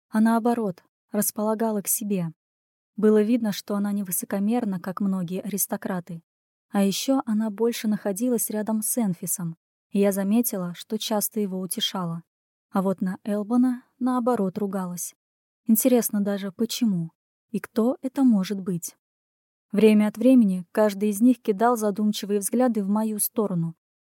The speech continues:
но к себе так и не позвали. Ну и хорошо, я и не напрашивалась. Тем более хотелось, наконец, посидеть в относительной тишине и относительном спокойствии, если не считать толпы безопасников, шныряющих туда-сюда.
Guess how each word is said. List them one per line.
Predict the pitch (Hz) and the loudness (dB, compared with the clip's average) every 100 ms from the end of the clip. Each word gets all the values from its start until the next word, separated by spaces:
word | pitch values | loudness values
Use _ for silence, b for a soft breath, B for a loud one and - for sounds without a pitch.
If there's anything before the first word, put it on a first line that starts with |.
| - | -2
но | 226 | 0
к | 240 | 0
себе | - 233 208 202 _ | -2 0 0 -2 _
так | 185 170 | -10 -6
и | 190 | -6
не | 185 | -4
позвали. | 196 185 185 175 175 _ _ _ _ - | -4 -4 -6 -8 -10 _ _ _ _ 0
Ну | 339 | 2
и | |
хорошо, | 311 233 214 - 214 240 - _ | 2 0 0 -2 -4 -4 -6 _
я | 202 202 | -4 0
и | 214 | 6
не | 247 | 6
напрашивалась. | 269 247 202 - 247 226 185 - _ _ _ _ | 6 4 -2 -2 -4 -4 -4 -10 _ _ _ _
Тем | - 214 | 2 4
более | 262 285 226 | 6 4 4
хотелось, | 220 214 277 247 - | 0 -2 0 0 0
наконец, | 208 - 226 262 - | -4 -2 0 0 0
посидеть | - - 214 214 247 - | -6 -6 -4 -2 -4 -2
в | 208 | -6
относительной | 208 214 - 254 233 214 208 | -4 -4 -2 -2 -2 -2 -2
тишине | - 208 - 214 254 269 - | -4 -8 -2 2 4 2 0
и | 220 | -4
относительном | 220 233 233 233 240 226 220 | -2 -4 -2 -4 -2 -2 -2
спокойствии, | - 240 - 233 202 - 175 165 _ _ _ | -4 -6 0 2 2 -2 -6 -6 _ _ _
если | - 190 190 202 | -4 -2 -2 -2
не | 185 | -2
считать | 180 214 - 240 - | -4 -8 -4 -4 -4
толпы | - 196 - | -6 -8 -2
безопасников, | 196 185 196 - 240 240 185 - 170 - | -4 -2 -6 -2 -2 -2 -4 -6 -14 -12
шныряющих | - 240 202 185 175 - - | -2 0 0 -2 -4 -10 -8
туда-сюда. | 208 185 175 - 185 175 | -8 -4 -4 -4 -6 -6